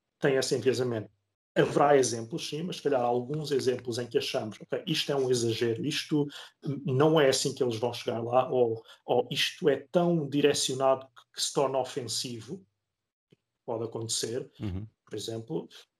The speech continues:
Speaker 1: estou a dar um, um, um exemplo caricatural, espero que não exista, mas é possível que um dia alguém se lembre de o fazer. Ah, alguém ache que a maneira de vender Catan, ah,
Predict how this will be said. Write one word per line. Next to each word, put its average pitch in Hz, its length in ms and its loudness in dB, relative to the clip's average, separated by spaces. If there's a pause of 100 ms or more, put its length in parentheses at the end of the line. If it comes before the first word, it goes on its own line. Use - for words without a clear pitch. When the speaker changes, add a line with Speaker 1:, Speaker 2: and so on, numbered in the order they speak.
(460)
Speaker 1:
estou - 280 -4
a - 20 -6
dar 135 180 6
um, 135 200 2
um, 123 600 -6
um 120 40 -4
exemplo 135 560 0 (1080)
caricatural, 147 960 2 (440)
espero - 480 4
que 165 80 -4
não 147 160 2
exista, 139 520 -2 (220)
mas 123 240 0
é 147 60 4
possível 151 460 -2
que 151 160 -8
um 143 80 -6
dia 151 160 2
alguém 151 240 2
se - 160 -2
lembre 156 220 -4
de 156 80 -4
o 151 40 -10
fazer. 117 460 -4 (560)
Ah, 117 340 -10
alguém 123 480 -4
ache 143 500 0
que 180 320 -8
a - 40 -4
maneira 127 420 2
de 110 80 -8
vender 123 460 0
Catan, 127 520 0 (540)
ah, 117 600 0